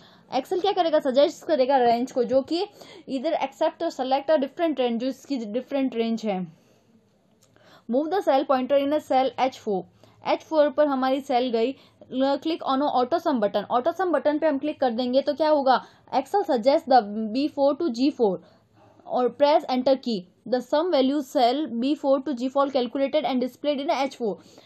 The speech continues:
मतलब कि ऑटो सम का ऑप्शन हमें ये क्या शो करता है कि वो डायरेक्ट हमें फॉर्मूला लिखने की भी ज़रूरत नहीं पड़ती है उसमें,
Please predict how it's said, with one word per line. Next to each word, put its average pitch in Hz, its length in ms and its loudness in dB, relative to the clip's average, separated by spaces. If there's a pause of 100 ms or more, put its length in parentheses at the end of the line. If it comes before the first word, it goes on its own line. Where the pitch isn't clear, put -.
(160)
मतलब 294 280 -2
कि 320 120 -2
ऑटो 269 340 0
सम 403 180 -4
का 370 140 2
ऑप्शन 330 320 0
हमें 320 220 -4
ये 330 80 -4
क्या 339 200 0
शो 320 180 -6
करता 277 240 -4
है 285 100 0
कि 294 140 -6
वो 320 120 -4
डायरेक्ट 262 400 0
हमें 277 480 2
फॉर्मूला 269 400 2
लिखने 359 260 0
की 330 100 -4
भी 320 140 0
ज़रूरत 269 260 4
नहीं 269 140 0
पड़ती 240 260 -2
है 226 60 0
उसमें, 208 280 -6